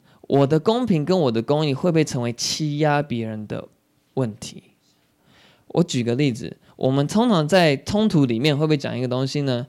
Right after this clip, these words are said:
就是你会不会有一个感觉是，嗯，你有，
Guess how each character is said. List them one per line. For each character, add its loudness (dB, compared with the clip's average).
就 0
是 2
你 2
会 6
不 4
会 6
有 8
一 10
个 6
感 0
觉 2
是， 4
嗯， 2
你 2
有， 2